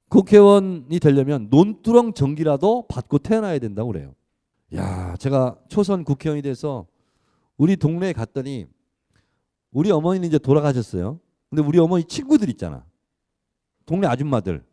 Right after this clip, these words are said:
이 와가지고 우리 어머니 이제 친구들이 할머니잖아요.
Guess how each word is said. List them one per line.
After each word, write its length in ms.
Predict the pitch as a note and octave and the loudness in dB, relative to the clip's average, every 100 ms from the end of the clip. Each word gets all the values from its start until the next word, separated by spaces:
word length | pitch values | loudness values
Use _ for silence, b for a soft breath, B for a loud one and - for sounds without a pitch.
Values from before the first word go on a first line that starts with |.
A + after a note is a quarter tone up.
| _ _ | _ _
이 80 | E3 | -4
와가지고 720 | C#3 C#3 C3+ B2+ D3 F2+ B1 _ _ _ _ _ _ _ _ _ | -4 -4 -6 -2 -2 -2 -8 _ _ _ _ _ _ _ _ _
우리 160 | G3 | -4
어머니 240 | F#3+ G#3 G#3 | -2 -2 -6
이제 160 | F#3 B2+ | -6 -6
친구들이 460 | - G#3+ A3 F#3+ | -6 -6 -4 -2
할머니잖아요. 840 | F3 C4 C4 E3 F2+ D#2+ C#2+ C#2 | -2 -2 -2 -2 -6 -10 -14 -20